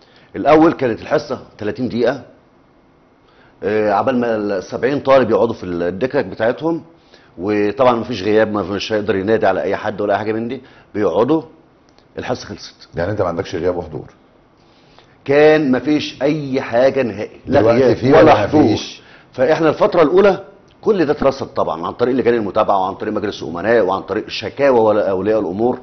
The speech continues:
Speaker 1: وعن طريق جروب بيجمعنا كلنا كاهل خصوص، واخد بالك، كل واحد عنده مشكله. فاحنا ال-،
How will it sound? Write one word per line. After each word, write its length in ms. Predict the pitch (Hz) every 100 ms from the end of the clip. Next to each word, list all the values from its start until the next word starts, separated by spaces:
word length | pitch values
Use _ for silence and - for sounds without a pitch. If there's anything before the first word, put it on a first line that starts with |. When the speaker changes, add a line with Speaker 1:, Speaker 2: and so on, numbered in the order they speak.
| - - - -
Speaker 1:
وعن 140 | 120
طريق 200 | 147 160
جروب 200 | 143 160
بيجمعنا 380 | 143 104 135 123
كلنا 380 | 104 107 104 78 - _ -
كاهل 320 | - 123 101 90
خصوص، 400 | - 139 - - _ _ - -
واخد 180 | - -
بالك، 140 | 127
كل 180 | 147 127
واحد 200 | 131 117
عنده 200 | 113 120
مشكله. 300 | 98 - 139
فاحنا 300 | 139 131 131 123
ال-، 640 | 113 104 101 95 87 80